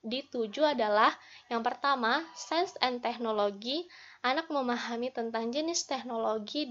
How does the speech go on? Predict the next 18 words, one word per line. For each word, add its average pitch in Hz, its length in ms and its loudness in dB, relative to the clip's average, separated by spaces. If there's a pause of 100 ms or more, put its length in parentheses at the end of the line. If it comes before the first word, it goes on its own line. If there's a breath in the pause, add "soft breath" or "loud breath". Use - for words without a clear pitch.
dan 233 160 -2
cara 269 320 0
bekerja 233 480 -2
sebuah 226 320 -2
teknologi. 214 800 -4 (320 loud breath)
Kemudian, 240 640 2
earth 240 160 0
and 226 160 -4
space 220 400 -4
science. 233 560 2 (320 loud breath)
Anak 233 320 2
memahami 240 560 0
perubahan 240 560 -2
cuaca 233 480 0
melalui 220 480 0
proses 240 480 0
terjadinya 220 720 -2
hujan. 220 480 0